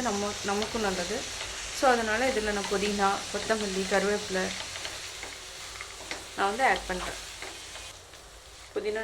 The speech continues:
நல்லா வதங்கிட்டு இருக்கு. புதினா மட்டும்தான் நல்லா, உங்களுக்கு நல்லா வதங்கணும். கொத்தமல்லியெல்லாம் லைட்டா வதங்கினாவே போதும், அந்த சூட்லயே வதங்கி,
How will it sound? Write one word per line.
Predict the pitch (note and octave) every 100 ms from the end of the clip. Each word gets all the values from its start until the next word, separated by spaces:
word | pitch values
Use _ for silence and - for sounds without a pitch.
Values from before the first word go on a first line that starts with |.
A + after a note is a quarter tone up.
| G#3+
நல்லா | G3+ G3+
வதங்கிட்டு | F#3+ F#3+ G#3 G#3
இருக்கு. | F#3 A3+ A#3+
புதினா | G#3+ A#3 C#4 B3+
மட்டும்தான் | A3 A3 A#3 C4+
நல்லா, | A3 G3+ G#3+ A3 -
உங்களுக்கு | G3 F#3+ F#3+
நல்லா | F#3+ A3 G3+
வதங்கணும். | F#3 F#3+ F3+ A3+ - - - - - - - -
கொத்தமல்லியெல்லாம் | G#3+ C4+ C4 A3 G#3 A3
லைட்டா | G3+ G3 G#3+ G#3
வதங்கினாவே | F#3+ F#3+ F#3+ F#3 F#3+
போதும், | F#3 F#3 F#3+ - - - - - - - - - - - - - - - -
அந்த | G#3+ G#3+
சூட்லயே | C4 C4+ A3+ A#3 B3+
வதங்கி, | G3+ F#3+ F#3+ F#3